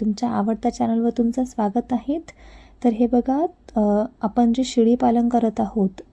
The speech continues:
तर ते पूर्वीच्या काळामध्ये कसं शेळी पालन, अ, करायचे, तर ते असं मोकळं, अ, शेळ्यांना चरायला बाहेर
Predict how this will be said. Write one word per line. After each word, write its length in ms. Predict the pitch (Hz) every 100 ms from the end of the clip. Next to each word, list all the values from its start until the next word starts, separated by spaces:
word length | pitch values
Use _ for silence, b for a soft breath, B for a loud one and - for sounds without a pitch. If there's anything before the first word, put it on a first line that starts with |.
| -
तर 100 | 214 196
ते 80 |
पूर्वीच्या 440 | 226 240 208 208 233
काळामध्ये 500 | 233 226 226 226 226
कसं 280 | 233 226 240
शेळी 300 | - 214 214
पालन, 540 | 220 220 220 226 226
अ, 100 | 226
करायचे, 560 | 220 226 214 214 214 208 196 B B B B B -
तर 120 | 226 220
ते 100 | 240
असं 560 | 240 - 254 262 262 247
मोकळं, 580 | 233 240 240 262 269 285 294
अ, 120 | 254 233
शेळ्यांना 440 | - 240 233 240
चरायला 420 | 254 247 233 233
बाहेर 340 | 240 220 208